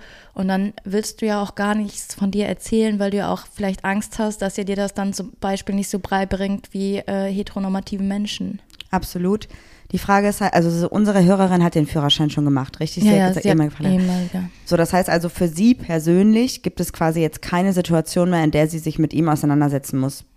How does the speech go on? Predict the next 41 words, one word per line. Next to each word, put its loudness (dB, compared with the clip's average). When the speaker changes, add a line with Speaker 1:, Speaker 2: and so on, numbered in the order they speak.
Speaker 1:
Mhm. 2
Speaker 2:
So. 0
An 2
ihrer 2
Stelle 2
würde 2
ich, -6
glaube 0
ich, -4
also 0
ich 0
bin 4
ja 6
immer 4
für 2
Konfrontation 2
und 0
für -2
einen 0
Dialog. 4
Ich -6
würde 0
bei 4
der 2
Fahrschule 0
anrufen. 0
Speaker 1:
Oder 2
vor -2
die -4
Tür 0
kacken. -6
Speaker 2:
Vor 2
die 2
Tür 2
kacken -2
wäre 2
auch -2
gut -2
und 2
anzünden, 0
ja. 2